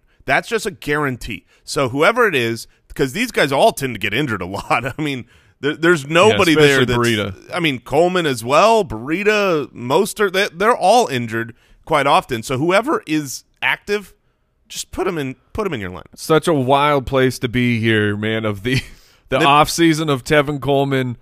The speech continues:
Speaker 2: or it's the past couple years, stashing him in dynasty leagues 'cause it's,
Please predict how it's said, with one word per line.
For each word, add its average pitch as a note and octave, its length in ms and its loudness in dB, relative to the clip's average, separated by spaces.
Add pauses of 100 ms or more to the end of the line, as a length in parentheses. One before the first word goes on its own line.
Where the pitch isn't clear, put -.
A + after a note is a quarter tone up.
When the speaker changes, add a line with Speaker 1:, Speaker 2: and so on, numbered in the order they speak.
Speaker 2:
or C3+ 120 2
it's D3 160 2
the B2+ 240 -8
past D3 320 0
couple C3+ 260 -2
years, A2+ 480 0 (180)
stashing D#3 640 2
him C#3 220 0
in B2+ 160 -4
dynasty C3 540 0
leagues B2 320 0
'cause A2+ 240 -8
it's, - 260 -12